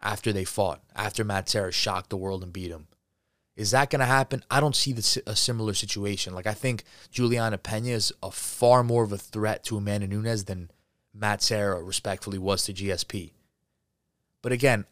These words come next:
I just don't know, 'cause it was so weird to see Amanda just collapse like that. To me, something had to have been wrong, and this is just my personal opinion. So I am actually buying the reports of Amanda wasn't right physically, you know, whether her knees were compromised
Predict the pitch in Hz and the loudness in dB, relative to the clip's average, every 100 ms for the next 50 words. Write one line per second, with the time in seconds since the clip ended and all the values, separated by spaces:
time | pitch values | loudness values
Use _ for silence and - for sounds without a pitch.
0 | - 135 147 147 110 98 117 104 92 92 | -2 -2 0 -2 -2 -2 -2 -2 -10 -4
1 | 101 104 85 - 104 101 - 80 135 131 | -2 0 -2 -4 -4 -4 -8 -4 0 2
2 | - 135 131 117 117 104 - 117 104 104 | 2 2 2 2 0 0 -2 -2 -2 -2
3 | 104 101 92 95 90 - - _ _ _ | -2 -2 -4 -4 -4 -4 -10 _ _ _
4 | _ _ _ - 113 92 98 - - 80 | _ _ _ -2 0 2 0 0 -4 -4
5 | - 78 - _ _ _ _ _ _ _ | -8 -12 -12 _ _ _ _ _ _ _
6 | _ _ _ _ _ - 120 135 165 180 | _ _ _ _ _ -2 2 4 4 2
7 | - _ _ _ - 135 120 120 101 110 | -2 _ _ _ 2 2 2 -2 0 -2
8 | - 104 95 98 98 95 95 98 131 123 | 0 -4 0 0 2 0 0 2 2 2
9 | 104 110 110 - 110 98 104 95 - 95 | -2 2 0 0 -4 -4 -6 -6 -6 -6
10 | 95 107 113 139 139 123 - 98 92 - | -2 2 4 4 2 0 -2 -6 -10 -2
11 | 120 143 117 95 98 95 - 107 98 104 | 2 4 2 -2 -4 -4 -4 -4 -2 -4
12 | 87 98 104 104 98 98 98 98 98 87 | -4 -4 -2 -2 0 0 0 0 -2 -4
13 | - 104 92 90 90 95 95 95 95 98 | -6 -8 -8 -10 -10 -6 -4 -4 -4 -4
14 | 101 104 95 92 98 95 98 98 98 95 | -2 -4 -4 -6 -6 -6 -6 -6 -4 -6